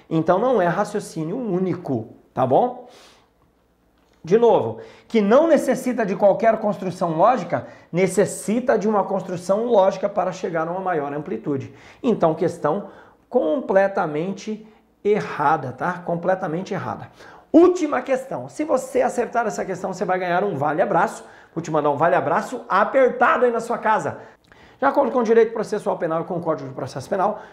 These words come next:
julgue o item que se segue. A prova indiciária é indireta por excelência. Será que eu disse aqui que a prova era direta ou indireta? Ah, veja que eu,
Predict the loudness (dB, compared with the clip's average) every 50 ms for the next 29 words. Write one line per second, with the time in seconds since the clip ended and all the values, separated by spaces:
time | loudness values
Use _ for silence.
0 | -6 -4 0 0 2 2 0 0 -2 -4 -4 -6 -8 -6 -6 -8 -8 -8 -14 -20
1 | -20 -20 -20 -20 -12 0 2 2 2 4 2 4 4 6 6 4 2 2 0 -2
2 | -4 -4 -4 -6 -8 -10 -6 2 4 6 6 6 4 4 0 -2 -2 -6 -12 -18
3 | -20 _ _ _ _ _ _ _ _ _ _ _ _ _ _ _ _ _ _ _
4 | _ _ _ _ -20 -20 _ _ _ _ 0 2 2 2 0 -4 -12 -18 -20 _
5 | -4 -2 0 2 2 2 4 4 6 6 6 4 2 -2 -4 -2 -2 -2 -2 -2
6 | -2 -4 -6 -4 -4 -8 -10 -12 -14 -20 -20 _ _ _ _ _ _ -8 -6 -4
7 | -4 -4 -2 0 0 0 0 0 -2 -4 -2 -2 -4 -4 -4 -4 -4 -4 -6 -8
8 | -16 -20 -16 -2 0 0 0 2 0 0 2 2 2 0 -2 -2 0 4 4 4
9 | 4 2 -6 -6 -4 -2 0 -2 -2 -2 -6 -14 -16 -18 -20 _ _ _ _ _
10 | _ _ _ _ _ -20 _ -10 -6 -4 -4 -4 -4 -4 -6 -6 -8 -8 -8 -10
11 | -12 -14 -18 -20 -20 _ 0 4 4 4 4 2 -2 -10 -4 0 2 2 2 2
12 | -2 -4 -10 -16 -20